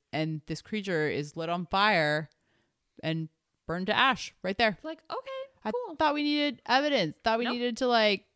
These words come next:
Speaker 2: Apparently
Speaker 1: take
Speaker 2: not.
Speaker 1: photos, gra-, gather venom, all the things. Nope.
Speaker 2: Nothing.
Speaker 1: I was like, "You're making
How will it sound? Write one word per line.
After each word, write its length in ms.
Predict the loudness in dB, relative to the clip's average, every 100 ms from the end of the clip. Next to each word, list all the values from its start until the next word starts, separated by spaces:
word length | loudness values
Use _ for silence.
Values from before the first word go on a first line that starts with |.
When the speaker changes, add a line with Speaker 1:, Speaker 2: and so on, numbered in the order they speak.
| _
Speaker 2:
Apparently 260 | -6 -4 -4
Speaker 1:
take 60 |
Speaker 2:
not. 100 | -4
Speaker 1:
photos, 600 | -2 0 2 2 2 0 0
gra-, 300 | 0 0 0
gather 320 | -2 0 0 -2
venom, 680 | -2 0 0 2 2 2 0
all 200 | 0 0
the 80 | 0
things. 320 | -2 -4 -6 -12 _ _ _
Nope. 340 | 0 4 4 2 _ _ _
Speaker 2:
Nothing. 680 | -18 -14 -8 -8 -10 -16 -18 -20 _
Speaker 1:
I 60 | -4
was 140 | -2
like, 180 | -4 -4
"You're 80 | -2
making 260 | -2 -2